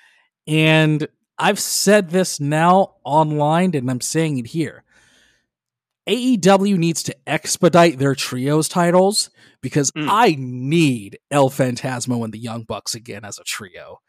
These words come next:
Speaker 1: They were just over the top and too much in the best way possible. That is my new favorite trio. I need
Speaker 2: He, he
Speaker 1: El Phantasmo and the Bucks.
Speaker 2: I, I think E L P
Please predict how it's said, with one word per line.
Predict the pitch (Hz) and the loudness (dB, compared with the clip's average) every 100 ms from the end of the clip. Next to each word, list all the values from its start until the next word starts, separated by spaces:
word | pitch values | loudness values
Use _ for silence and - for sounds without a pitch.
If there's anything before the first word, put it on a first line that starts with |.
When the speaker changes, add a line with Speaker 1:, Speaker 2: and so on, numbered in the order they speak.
| _ _ _ - | _ _ _ -10
Speaker 1:
They | 139 190 214 | 0 2 4
were | 175 156 147 143 131 - _ _ _ _ _ | 4 6 6 4 0 -4 _ _ _ _ _
just | - 156 160 104 - - _ - | -4 0 0 0 -8 -12 _ 0
over | 175 214 208 160 | 6 8 8 4
the | 110 | 0
top | - 175 165 160 - | -4 2 4 2 -2
and | - - | -16 -12
too | - 185 180 | -4 0 2
much | 160 160 - | 4 2 0
in | 139 117 | -8 -10
the | - _ | -12 _
best | - 123 - 123 | -10 -6 -6 -8
way | 110 | -10
possible. | - 98 - - - - _ _ _ _ | -10 -10 -10 -12 -14 -20 _ _ _ _
That | 117 156 - | -2 4 6
is | 190 160 | 6 4
my | 151 143 | 4 4
new | 139 131 | 4 2
favorite | - 131 113 - | 0 -8 -8 -14
trio. | - 113 - - - _ _ _ _ _ _ _ _ _ 135 | -14 -14 -16 -20 -20 _ _ _ _ _ _ _ _ _ -2
I | 160 | 2
need | 165 151 139 | 4 4 2
Speaker 2:
He, | 135 160 | -2 -10
he | - _ _ _ _ - | -14 _ _ _ _ 0
Speaker 1:
El | 170 | 2
Phantasmo | 180 160 151 151 139 135 131 | 4 0 2 0 2 2 0
and | |
the | 117 | -2
Bucks. | 107 - - - - - _ _ _ | -8 -12 -10 -10 -12 -18 _ _ _
Speaker 2:
I, | 160 - - _ 135 | -20 -20 -20 _ -8
I | 127 | -4
think | 190 180 | -4 -6
E | 175 151 | -4 -2
L | 139 | -2
P | - - 139 127 117 113 | -6 -8 -6 -4 -6 -10